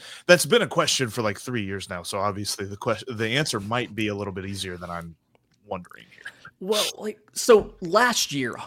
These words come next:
Speaker 2: uh, it was a hundred eleven games. He ended up with a hundred and fifty-four strikeouts. It's like a thirty-five percent strikeout rate. He's always going to be a higher strikeout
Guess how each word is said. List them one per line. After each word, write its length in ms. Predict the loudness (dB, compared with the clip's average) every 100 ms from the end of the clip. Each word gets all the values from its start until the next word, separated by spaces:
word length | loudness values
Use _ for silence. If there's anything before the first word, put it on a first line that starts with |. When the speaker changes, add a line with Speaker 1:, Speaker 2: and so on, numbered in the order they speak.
| -6
Speaker 2:
uh, 240 | -4 -2 0
it 100 | 0
was 140 | 0
a 40 | 0
hundred 340 | 4 6 8
eleven 320 | 8 6 6
games. 460 | 4 4 4 2 -2
He 160 | 0 2
ended 140 | 4
up 160 | 4 2
with 120 | -2
a 40 |
hundred 360 | -2 0 0 -2
and 100 | -2
fifty-four 440 | -2 -4 -4 -4
strikeouts. 640 | -2 -2 -4 -2 -2 -4
It's 120 | -2 0
like 100 | 2
a 60 |
thirty-five 720 | 0 2 4 4 4 2 2
percent 280 | -2 -4 -4
strikeout 400 | -4 -6 -6 -6
rate. 200 | -6 -4
He's 220 | 2 2
always 420 | 4 4 6 4 2
going 320 | 4 4 2
to 160 | 0
be 480 | -2 -2 0 0 -2 -8 _ _ 2
a 160 | 4
higher 480 | 2 2 4 4 2
strikeout 580 | -2 0 0 0 -4